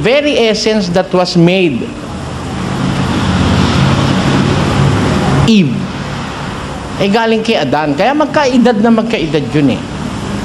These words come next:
Walang masyadong malaking agwat, magkaedad na magkaedad yun. <laughs> Kaya tamang-tama sila sa couple eh. Ayun.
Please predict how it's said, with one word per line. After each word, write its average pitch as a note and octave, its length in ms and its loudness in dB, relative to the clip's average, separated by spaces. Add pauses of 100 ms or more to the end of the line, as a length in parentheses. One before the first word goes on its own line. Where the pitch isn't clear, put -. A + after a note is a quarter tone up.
(160)
Walang F#3 320 2
masyadong E3 520 0
malaking D#3 380 0
agwat, C#3 400 0
magkaedad E3 640 0
na D3+ 100 0
magkaedad A2 600 0
yun. A2 160 -2 (680)
<laughs> F#3+ 120 0
Kaya F#3+ 200 2
tamang-tama G#3+ 640 0
sila G#3 540 2
sa E3+ 580 -2
couple F3+ 480 2
eh. C3 180 0 (520)
Ayun. C3 380 0